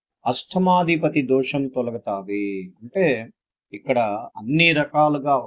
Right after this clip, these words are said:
మనం యు-, చాలా వరకు మంచి చేయాలి, ఈ రోజు మంచి పనులు జరిగిపోవాలనే మనసులో కోరిక ఉన్న వారికి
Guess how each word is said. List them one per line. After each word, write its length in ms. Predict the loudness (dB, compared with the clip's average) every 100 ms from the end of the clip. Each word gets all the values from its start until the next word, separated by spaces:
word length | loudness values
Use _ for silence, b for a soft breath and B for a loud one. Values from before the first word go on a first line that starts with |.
| -4 -4
మనం 500 | -4 -6 -6 -6 -8 -10
యు-, 440 | -12 -14 _ -12 -12 -6 0
చాలా 260 | 4 4
వరకు 380 | 2 -2 -4 -6
మంచి 320 | -6 -6 -6
చేయాలి, 600 | -4 -2 0 0 0 -2 -6 _ _ -6
ఈ 60 |
రోజు 280 | -2 0 0
మంచి 300 | -2 -2 -2
పనులు 300 | -2 0 0
జరిగిపోవాలనే 840 | 2 2 2 2 2 4 2 0 -2
మనసులో 460 | -2 -2 0 0
కోరిక 400 | 2 2 2 0
ఉన్న 160 | -2 -2
వారికి 580 | -2 -2 -4 -6 -6